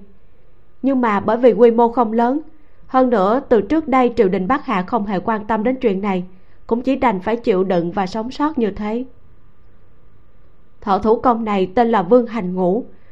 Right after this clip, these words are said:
là người Thượng Tân, tổ tiên đều là thợ thủ công. Từ nhỏ ông ta đã rất thông minh, làm việc rất có tâm và có nhiều kinh nghiệm trong việc thủy lợi. Biết quê hương thường bị lũ lụt, nhiều năm trước ông ta đã đi thăm dò địa thế,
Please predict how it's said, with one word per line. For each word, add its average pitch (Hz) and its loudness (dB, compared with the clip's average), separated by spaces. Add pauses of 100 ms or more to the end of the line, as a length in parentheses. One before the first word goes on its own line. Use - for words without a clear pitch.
(120)
là 233 2
người 214 2
Thượng 202 -2
Tân, 262 4 (440)
tổ 202 0
tiên 226 4
đều 214 0
là 196 0
thợ 190 -4
thủ 202 -2
công. 254 0 (760)
Từ 202 0
nhỏ 196 -2
ông 220 -2
ta 214 -2
đã 196 0
rất 285 -2
thông 240 -2
minh, 247 4 (360)
làm 214 -2
việc 202 -2
rất 285 -4
có 262 0
tâm 226 0
và 202 -2
có 247 -2
nhiều 220 2
kinh 220 2
nghiệm 180 -2
trong 214 -4
việc 202 -6
thủy 185 -2
lợi. 202 0 (760)
Biết 320 0
quê 254 6
hương 247 4
thường 220 2
bị 185 2
lũ 185 0
lụt, 254 2 (600)
nhiều 226 6
năm 226 2
trước 330 0 (280)
ông 226 0
ta 233 4
đã 226 4
đi 262 4
thăm 233 -4
dò 214 2
địa 185 0
thế, 240 0